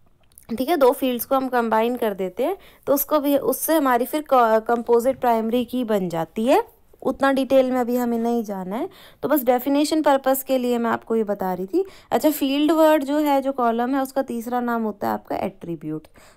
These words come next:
तो अब हम मीनिंग समझते हैं। प्राइमरी की क्या है? या तो वो एक है या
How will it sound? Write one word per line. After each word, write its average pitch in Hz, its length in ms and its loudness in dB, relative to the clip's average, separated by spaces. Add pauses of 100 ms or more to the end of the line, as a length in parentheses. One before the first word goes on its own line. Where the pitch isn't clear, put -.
तो - 60 0
अब 262 120 2
हम 311 100 4
मीनिंग 269 380 0
समझते 214 460 -8
हैं। 294 180 -6 (400)
प्राइमरी 262 500 4
की 381 180 4
क्या 269 280 2
है? 226 400 0
या 220 200 4
तो 285 180 0
वो 349 180 0
एक 196 420 -2
है 277 160 2
या 339 140 0